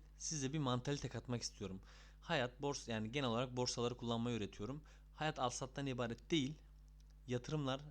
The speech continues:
Bitcoin'den ibaret değil. Genel olarak, e, bir fikir sahibi olmamız lazım. Doğru stratejiyle yatırım yaparsak hayatta her türlü kazanırız. E, hep beraber kazanalım. Benim istediğim bu.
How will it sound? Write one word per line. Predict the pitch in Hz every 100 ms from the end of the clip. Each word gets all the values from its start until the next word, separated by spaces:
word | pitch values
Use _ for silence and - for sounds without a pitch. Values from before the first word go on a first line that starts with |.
| 117
Bitcoin'den | 117 - 127 131 135
ibaret | 117 104 101 -
değil. | 143 131 147 - - - - -
Genel | 120 147
olarak, | 180 139 120 127 - - - 110
e, | 107 117
bir |
fikir | 127 117 -
sahibi | - 135 127
olmamız | 127 120 117 110
lazım. | 104 101 151 185 - 123
Doğru | 127 143
stratejiyle | - 131 135 127 147 110 147
yatırım | 127 120 127 127
yaparsak | 120 135 - 139 - - - - - -
hayatta | 113 - 139
her | 139 143
türlü | 123 120
kazanırız. | 139 117 110 101 143 - - - - - - - -
E, | 113
hep | 147 -
beraber | 113 110 156
kazanalım. | - 123 131 113 104
Benim | 117
istediğim | 113 - 113 123 127
bu. | 127